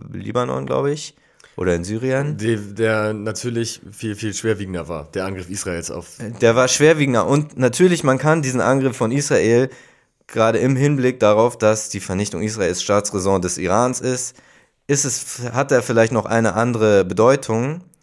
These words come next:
Speaker 1: eben weil die, äh, Auslöschung Israels Staatsräson des Irans ist.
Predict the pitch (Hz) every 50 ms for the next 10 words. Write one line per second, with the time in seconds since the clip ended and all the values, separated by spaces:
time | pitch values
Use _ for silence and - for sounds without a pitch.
0 | _ - - - 110 110 107 104 95 90 101 104 110 110 110 113 113 113 - -
1 | - _ _ _ _ _ _ 98 98 95 95 95 92 92 - - 82 92 92 90
2 | 85 78 - 98 107 107 - 113 95 - 107 90 113 110 - 113 87 82 92 90
3 | - - - 95 92 101 - - - 87 92 95 98 92 85 90 92 90 - 95
4 | 92 90 95 101 104 101 101 - - 120 135 135 - - - -